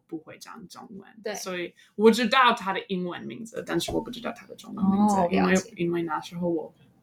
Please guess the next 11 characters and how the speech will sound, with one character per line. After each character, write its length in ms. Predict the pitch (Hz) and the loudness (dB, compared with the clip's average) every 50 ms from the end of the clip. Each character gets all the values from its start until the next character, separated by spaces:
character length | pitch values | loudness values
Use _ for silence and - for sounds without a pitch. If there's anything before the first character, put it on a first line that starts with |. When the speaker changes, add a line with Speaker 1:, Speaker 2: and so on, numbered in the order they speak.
| _ _ _ _ _ _ | _ _ _ _ _ _
Speaker 1:
我 100 | - - | -18 -18
听 220 | 143 - - 165 165 | -12 -6 -6 -6 -6
不 100 | 165 196 | -6 -10
懂 280 | _ 226 233 240 233 233 | _ -14 -10 -8 -8 -6
中 280 | 226 285 - - 311 | -6 -6 -4 -4 -2
文， 160 | 302 269 294 285 | 0 2 2 2
Speaker 2:
<laughs> 880 | - 294 294 285 - - 320 302 339 - - 285 294 - - - - - | 4 2 2 2 0 -4 -4 -2 -2 -4 -4 -6 -10 -10 -12 -14 -8 -2
Speaker 1:
不 60 | 247 | 0
好 300 | 269 285 262 240 240 247 | 4 6 8 8 8 6
意 140 | 277 294 320 | 6 6 4
思。 180 | 330 - - | 4 4 4